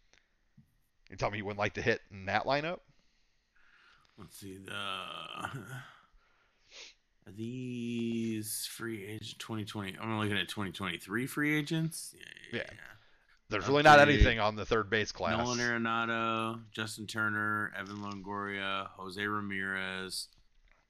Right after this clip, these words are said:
Speaker 2: Carpenter, Jace Peterson, Marwin Gonzalez, Tim Beckham. Yeah, yeah.
Speaker 1: Yeah, and Jose Ramirez is a club
Speaker 2: Drops
Speaker 1: option.
Speaker 2: off the face, face
Speaker 1: So,
Speaker 2: of the earth, yeah.
Speaker 1: so odds are he's not gonna be a free agent yet.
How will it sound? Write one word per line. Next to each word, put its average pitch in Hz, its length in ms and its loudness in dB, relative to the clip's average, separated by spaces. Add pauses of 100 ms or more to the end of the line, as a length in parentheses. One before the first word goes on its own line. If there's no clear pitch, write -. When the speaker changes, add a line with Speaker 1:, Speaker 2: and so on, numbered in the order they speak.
(360)
Speaker 2:
Carpenter, 90 460 -2
Jace 85 340 -2
Peterson, 85 540 -4
Marwin 82 460 -4
Gonzalez, 80 580 -6
Tim 80 260 -14
Beckham. 82 440 -10
Yeah, 82 480 -20 (300)
yeah. 110 60 0
Speaker 1:
Yeah, 92 100 0
and 98 100 -6
Jose 135 260 6
Ramirez 131 460 2
is 107 80 -6
a 110 80 -4
club 113 260 4
Speaker 2:
Drops 87 340 4
Speaker 1:
option. 87 140 -2
Speaker 2:
off 92 260 0
the - 280 -14
face, 85 200 -6 (720)
face 87 180 -2
Speaker 1:
So, 127 80 4
Speaker 2:
of 101 160 2
the 92 80 0
earth, 85 320 -6
yeah. 85 100 -8 (260)
Speaker 1:
so 135 200 0
odds 113 280 8
are 117 380 8 (720)
he's 113 340 -4
not 117 240 6
gonna 120 140 -4
be 110 80 2
a 107 60 0
free 113 260 -2
agent 85 260 -4
yet. 78 240 -4